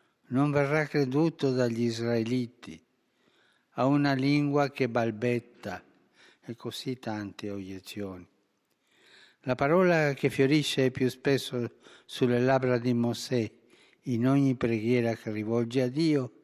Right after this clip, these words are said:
è la domanda: "Perché? Perché mi hai inviato?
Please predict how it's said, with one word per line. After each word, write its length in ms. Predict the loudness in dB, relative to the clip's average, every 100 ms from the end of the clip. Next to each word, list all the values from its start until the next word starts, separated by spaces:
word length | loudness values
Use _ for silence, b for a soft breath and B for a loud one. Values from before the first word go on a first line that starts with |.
| b b b
è 160 | 0 2
la 180 | 2
domanda: 720 | 2 0 2 0 -2 -6 -10 -14 _ _ _ _ _ _
"Perché? 540 | -4 -4 -6 -6 -6 -12 _ _ _ _ _ _ _ _ _ _ _ _ _ _ _ b b b b b b _
Perché 360 | -6 -2 0 2
mi 160 | 2
hai 160 | 0 0
inviato? 640 | -2 -2 -4 -6 -14 -20